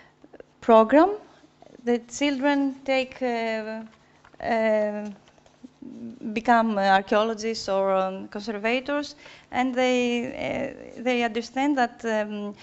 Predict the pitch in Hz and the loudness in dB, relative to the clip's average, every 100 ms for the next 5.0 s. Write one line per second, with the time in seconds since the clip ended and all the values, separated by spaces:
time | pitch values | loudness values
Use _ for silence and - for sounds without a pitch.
0 | - - - 214 214 214 214 - 220 254 | -20 -20 -6 -4 -2 -4 -6 -4 -2 0
1 | 254 254 233 214 208 202 196 196 202 196 | -2 -4 -4 -4 -4 -4 -4 -4 -6 -8
2 | 190 _ - - 214 110 127 - - 226 | -14 _ -12 -8 -6 -8 -10 -14 -6 -4
3 | 220 262 254 214 196 - 208 226 226 208 | 0 2 2 -2 -4 -8 -4 -2 -2 -2
4 | 208 208 220 233 240 214 208 247 285 311 | -2 -2 -2 -2 -2 -6 -4 0 2 0